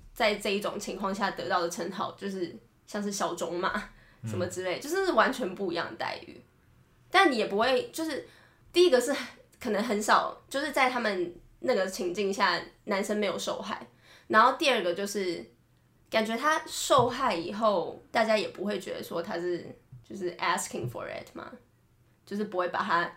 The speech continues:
Speaker 1: 把他一开始就摆在一个道德标准比较低的角色，就是女性就会被检讨，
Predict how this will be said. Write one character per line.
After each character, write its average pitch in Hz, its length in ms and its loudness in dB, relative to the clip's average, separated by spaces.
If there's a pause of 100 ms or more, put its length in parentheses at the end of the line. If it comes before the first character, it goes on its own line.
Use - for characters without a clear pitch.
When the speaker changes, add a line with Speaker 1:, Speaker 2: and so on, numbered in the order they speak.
(280)
Speaker 1:
把 190 120 0
他 208 260 0
一 226 120 -6
开 214 180 -2
始 202 140 -8
就 190 160 -2
摆 - 160 -6
在 160 180 -2
一 127 80 -8
个 - 240 -10 (300)
道 196 220 4
德 160 160 -6
标 160 200 0
准 160 160 -8
比 - 60 -16
较 - 140 0
低 - 340 -12 (180)
的 - 120 -4
角 - 200 -6
色， - 300 -12 (320)
就 233 100 -8
是 247 120 4
女 185 120 2
性 208 160 0
就 208 60 -2
会 196 100 2
被 185 160 -2
检 - 260 -10
讨， - 220 -12